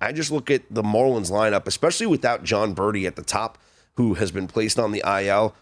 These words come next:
The lineup is extremely, extremely weak. For Sandy, by the way, um, let's see, two straight starts without allowing a run.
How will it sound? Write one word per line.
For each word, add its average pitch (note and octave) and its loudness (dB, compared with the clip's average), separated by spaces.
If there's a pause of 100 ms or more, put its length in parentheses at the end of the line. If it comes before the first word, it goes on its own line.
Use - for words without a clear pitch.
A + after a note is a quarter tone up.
(120)
The G#2+ 0
lineup C3+ 2
is F#2+ -2
extremely, F#2+ 0 (200)
extremely F#2 -2
weak. E2 -6 (220)
For C3+ 2
Sandy, C#3 4
by C3+ 2
the C#3 4
way, C#3 2 (340)
um, G#2+ 2
let's A#2 0
see, F2 -2
two E3+ 2
straight C#3+ 2
starts - 0 (280)
without A#2 -2
allowing A#2 2
a G#2 2
run. G2 0